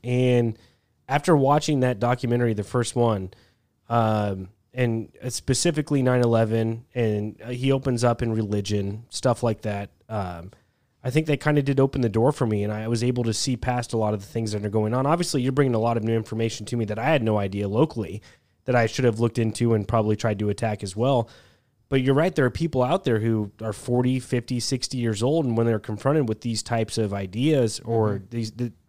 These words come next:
Speaker 1: what, what, what is presented <laughs> in reality, in my opinion, they're like, "Well, holy shit." Like, you live fifty years old, and you're like, "Holy fuck, dude, my, everything is just not what I thought it was." Like, dude, that's huge.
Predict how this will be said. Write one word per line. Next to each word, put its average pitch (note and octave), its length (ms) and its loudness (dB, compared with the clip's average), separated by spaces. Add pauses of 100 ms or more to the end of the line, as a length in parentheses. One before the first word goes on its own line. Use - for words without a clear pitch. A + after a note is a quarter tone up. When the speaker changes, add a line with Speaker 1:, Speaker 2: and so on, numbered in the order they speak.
(140)
Speaker 1:
what, D3+ 160 4
what, D3+ 220 6
what C3+ 240 0
is B2 80 2
presented C#3+ 720 4
<laughs> - 0 -
in B2+ 160 -2
reality, B2+ 640 4 (420)
in B2+ 100 0
my B2 120 4
opinion, A2 420 0 (600)
they're C#3 140 4
like, B2+ 180 6
"Well, A2+ 160 -2
holy E3+ 280 6
shit." B3 440 2 (800)
Like, C#3+ 140 -4
you G3+ 140 2
live G#3 220 8
fifty G3 260 -4
years E3+ 360 6
old, F3+ 220 6
and C#3+ 140 6
you're D#3+ 120 4
like, C3+ 200 2
"Holy C#3+ 340 2
fuck, - 440 0
dude, A2 120 -4
my, A2 160 -4 (100)
everything C#3+ 420 4
is A2 160 -2
just - 440 -6 (500)
not C#3 440 0
what C3+ 140 2
I A#2+ 80 2
thought B2+ 300 4
it A2 60 -2
was." A2+ 340 2
Like, G#2+ 100 -8
dude, B2+ 160 -4
that's E3+ 220 0
huge. G#3 720 -4